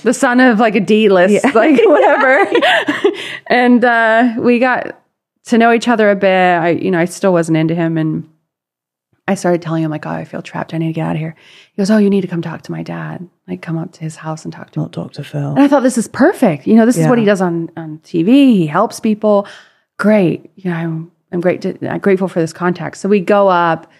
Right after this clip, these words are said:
Speaker 1: sit on the couch with him. He
Speaker 2: Mm-hmm.
Speaker 1: tells me, "Oh, you're a twenty-five-year-old woman. You shouldn't be trapped there. You have your whole life ahead of you," and all this
Speaker 2: Mm-hmm.
Speaker 1: stuff.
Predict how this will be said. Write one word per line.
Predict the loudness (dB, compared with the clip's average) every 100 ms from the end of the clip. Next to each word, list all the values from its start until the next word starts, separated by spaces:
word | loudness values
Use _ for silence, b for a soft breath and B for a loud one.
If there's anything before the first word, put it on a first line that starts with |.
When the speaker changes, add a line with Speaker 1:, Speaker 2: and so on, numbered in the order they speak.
| _
Speaker 1:
sit | _ -2
on | 0
the | 0
couch | -2 -6 -6
with |
him. | -6 -4
He | -2
Speaker 2:
Mm-hmm. | -4
Speaker 1:
tells | -6
me, | -6 -4
"Oh, | -4
you're | -4 -8 -10 -16 _ _ _
a | -2
twenty-five-year-old | 0 2 2 0 2 2
woman. | 2 2 2 0
You | -2
shouldn't | -2 -2
be | -2
trapped | -4 -4 -2
there. | -4
You | -2 -2
have | -4
your | -2
whole | -2
life | -2 -4 -4
ahead | -6
of | -6
you," | -6
and | -8
all | -4
this | -2
Speaker 2:
Mm-hmm. | -2
Speaker 1:
stuff. | -6